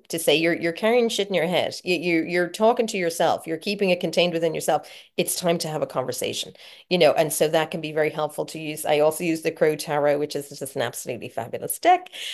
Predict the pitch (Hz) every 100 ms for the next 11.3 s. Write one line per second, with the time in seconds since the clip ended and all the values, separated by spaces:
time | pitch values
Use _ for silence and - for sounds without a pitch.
0 | - - 175 180 - 175 165 160 180 160
1 | 151 151 - 175 175 165 170 160 151 147
2 | 147 156 156 - 190 214 202 208 190 185
3 | 185 165 156 156 151 143 - 165 160 160
4 | 156 165 180 - - _ 180 165 165 160
5 | 160 160 160 160 160 165 180 165 165 165
6 | 160 156 160 151 147 143 175 151 160 302
7 | 349 - 151 139 139 143 135 147 135 117
8 | 131 226 233 226 208 202 - - _ 170
9 | 160 143 143 123 - 196 202 196 190 -
10 | _ 170 - - 147 147 180 175 160 151
11 | 101 104